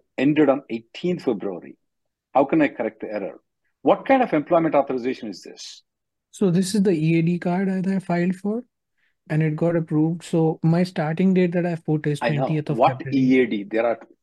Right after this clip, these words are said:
Speaker 1: uh, one hundred kinds of E A Ds.
Speaker 2: Post-completion, post-completion.
Speaker 1: O P T
Speaker 2: O P T.
Speaker 1: E A D. Okay. So are, are you doing a job right now?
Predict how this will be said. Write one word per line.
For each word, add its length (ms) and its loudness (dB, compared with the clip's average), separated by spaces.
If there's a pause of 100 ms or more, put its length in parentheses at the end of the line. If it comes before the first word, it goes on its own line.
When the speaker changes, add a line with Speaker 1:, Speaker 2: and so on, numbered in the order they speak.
Speaker 1:
uh, 100 -8
one 300 -4
hundred 380 0
kinds 260 -6
of 140 -4
E 160 -2
A 60 -4
Ds. 400 -14 (120)
Speaker 2:
Post-completion, 840 0
post-completion. 840 -6 (500)
Speaker 1:
O 120 6
P 140 4
T 60 0
Speaker 2:
O 20 -2
P 60 -6
T. 80 -6
Speaker 1:
E 140 -6
A 80 -8
D. 240 -16 (680)
Okay. 460 -12 (520)
So 200 4
are, 140 4 (100)
are 140 4
you 120 4
doing 280 4
a 60 4
job 340 2
right 260 0
now? 280 -10